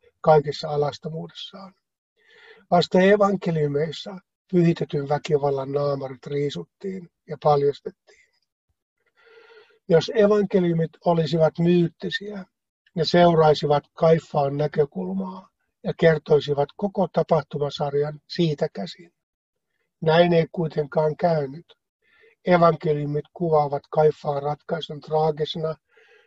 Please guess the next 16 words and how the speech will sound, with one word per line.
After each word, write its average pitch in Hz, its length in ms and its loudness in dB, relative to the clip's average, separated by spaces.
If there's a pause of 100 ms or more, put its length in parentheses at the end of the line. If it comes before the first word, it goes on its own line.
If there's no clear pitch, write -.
(140)
mutta 175 300 -2
niin 202 260 2
tavallisena 156 720 -2
erehdyksenä, 160 840 -4 (760)
kaikkia 180 580 -2
myyttejä 156 640 -4 (360)
yhdistävänä 143 800 -4
perusvalheena, 165 1120 -4 (460)
jota 156 280 -4
kenenkään 180 680 -2 (1160)
ei 156 280 4
enää 151 340 4
pitäisi 139 460 -6
uskoa 175 600 -10 (360)
eikä 151 260 0
seurata. 165 540 -12